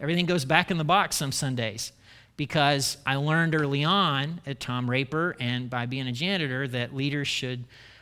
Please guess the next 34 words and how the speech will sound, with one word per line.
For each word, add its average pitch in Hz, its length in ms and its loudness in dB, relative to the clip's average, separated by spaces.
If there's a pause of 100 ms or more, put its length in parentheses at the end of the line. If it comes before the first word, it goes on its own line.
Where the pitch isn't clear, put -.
(100)
are 123 100 -4
best 127 420 -2
when 120 200 -2
they're 113 280 -4 (480)
servant 113 800 -6
leaders, 95 460 -10
right? 117 320 -6 (720)
Um, 131 380 -2 (300)
we 185 140 0
find 196 400 4
this 185 240 2
in, 160 600 -4 (180)
in, 156 340 -2
in 156 220 0
Jesus. 131 640 0 (500)
Uh, 123 280 -2 (180)
he 175 160 -2
says, 156 500 4
"For 170 160 0
even 208 260 4
the 170 60 0
Son 233 300 4
of 196 80 4
Man 175 280 4
came 185 300 2
not 208 240 4
to 175 120 0
s-, - 380 -4
be 226 200 4
served, 147 540 0
but 156 220 0
to 160 120 -4
serve 190 600 4 (360)
others 147 560 0